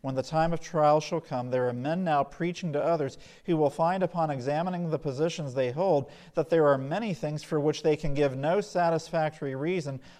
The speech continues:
Until thus tested, they knew not their great ignorance." You know, a lot of times we take for granted what we think we know, but then when tested, when a heresy comes into the church,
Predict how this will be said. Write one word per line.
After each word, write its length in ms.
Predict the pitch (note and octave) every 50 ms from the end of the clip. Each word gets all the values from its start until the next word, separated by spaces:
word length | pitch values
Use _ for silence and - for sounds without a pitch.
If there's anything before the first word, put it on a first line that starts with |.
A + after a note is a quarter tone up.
| -
Until 420 | - D3 C#3 C3 - F3+ F#3 F#3+ F#3+
thus 280 | E3+ E3+ D#3+ D3+ -
tested, 480 | - - - F#3 F3+ E3+ - - C#3 B2+
they 180 | C#3 C#3 C#3 C3+
knew 160 | C#3 C#3 C#3
not 340 | C#3 D3 D#3 E3 F3 E3+ -
their 140 | D#3+ D3+
great 400 | C3+ A#2+ C3+ C#3 C3+ C3+ C3 -
ignorance." 560 | - D#3 F3 E3+ D3+ C#3+ A#2+ A#2 A#2+ A#2 - - - - - - - -
You 140 | F3+ F3 E3+
know, 320 | E3+ D#3+ D#3 D3 C#3 - - - - - - - _ _ _ _ _ - C#3+
a 60 | D3
lot 260 | D3 D3+ E3 F#3+ G#3+
of 80 | G#3 G3+
times 340 | - F3 E3 D#3+ D#3+ C3
we 140 | C3+ D3 C#3
take 320 | - - - E3 D#3+ - -
for 120 | E3+ C#3+
granted 400 | A#2+ C3 D3+ E3 E3+ D#3+ D3 C#3
what 280 | C3+ C#3+ D3 D3 A2+ C3
we 160 | C#3+ C3+ C3
think 460 | - - - - F#3+ G3+ G#3+ - - -
we 300 | F3 E3 D#3 D3 C#3+ C#3
know, 580 | C3+ C#3+ D#3+ E3 D3 C3+ D#3 B2 B2 D3 D#3+ - - - - - -
but 300 | D#3+ D#3 C#3+ C3 C3+ C3
then 340 | E3+ F3 G3 G3 F#3+ F#3
when 300 | E3+ F3 E3 D#3 D3+ D3
tested, 640 | C#3 - - - - F#3+ G#3 G#3+ - - - F3 F3+ E3+
when 160 | D#3 E3 D3+
a 120 | D3 C#3+
heresy 440 | C#3+ D3+ D#3+ F#3 G3 F#3 - F#3+ F3
comes 280 | E3 - F3+ F3 F3 E3+
into 180 | E3+ E3 E3
the 100 | D3+ D3
church, 440 | C#3 - - G3+ F#3+ F3 E3 - -